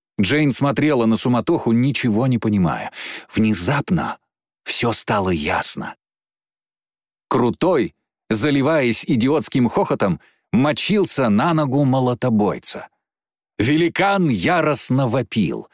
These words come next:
Это был песчаный тролль, самое громадное создание на заводе.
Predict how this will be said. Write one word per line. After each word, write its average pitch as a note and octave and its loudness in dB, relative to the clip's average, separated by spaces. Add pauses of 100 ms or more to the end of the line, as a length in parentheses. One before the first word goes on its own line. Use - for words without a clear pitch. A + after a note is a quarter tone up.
(260)
Это D#3+ 0
был F#3 2
песчаный G3 0
тролль, D3+ 0 (200)
самое E3 0
громадное E3 0
создание D#3 2
на D3 2
заводе. C#3 0